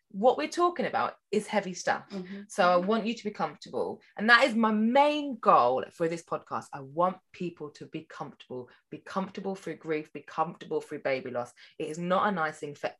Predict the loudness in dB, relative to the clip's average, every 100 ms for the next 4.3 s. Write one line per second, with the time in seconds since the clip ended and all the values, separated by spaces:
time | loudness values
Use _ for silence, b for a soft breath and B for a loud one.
0 | _ 0 2 2 0 -4 -4 -8 -8 -10
1 | -4 -4 -4 -8 -12 B B B -2 0
2 | 0 0 0 0 -2 -4 -4 -2 -2 0
3 | -2 -6 b b _ -8 -6 -6 -6 -4
4 | -4 -2